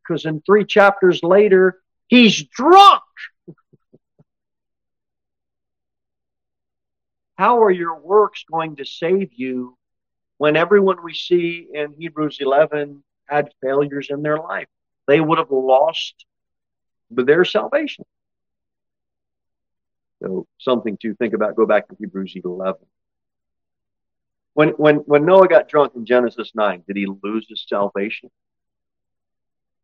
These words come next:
I don't think he did. Look at Hebrews eleven again.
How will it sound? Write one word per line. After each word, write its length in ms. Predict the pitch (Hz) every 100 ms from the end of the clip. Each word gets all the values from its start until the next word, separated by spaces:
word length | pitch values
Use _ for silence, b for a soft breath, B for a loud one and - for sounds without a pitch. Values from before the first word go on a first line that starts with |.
| -
I 40 |
don't 80 | 196
think 160 | 190 -
he 80 | 156
did. 200 | 220 - _ _ _ _ _ _ _ _ _ _ _ _ -
Look 160 | 120 -
at 80 | -
Hebrews 460 | 123 117 110 101 101
eleven 460 | 98 107 98 98
again. 580 | 92 127 135 135 127